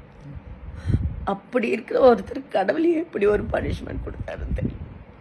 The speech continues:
சார், ரொம்ப மிஸ் பண்றேன் சார், உங்களை நான் பார்க்க முடியலையேன்னு ரொம்ப கவலையா இருக்கு. லாஸ்டா நான் கொஞ்சம் ஒன் இயருக்கு முன்னாடி தான் பார்த்தேன், one year or two years.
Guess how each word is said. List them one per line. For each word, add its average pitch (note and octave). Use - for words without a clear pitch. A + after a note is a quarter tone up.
சார், E3+
ரொம்ப F#3
மிஸ் B3
பண்றேன் -
சார், -
உங்களை D3+
நான் -
பார்க்க D3
முடியலையேன்னு -
ரொம்ப C3
கவலையா D#3+
இருக்கு. -
லாஸ்டா G#3
நான் G3+
கொஞ்சம் D#3+
ஒன் F#3+
இயருக்கு G#3
முன்னாடி D3+
தான் E3
பார்த்தேன், C#3
one C4+
year F#3
or A3
two D4+
years. A#3+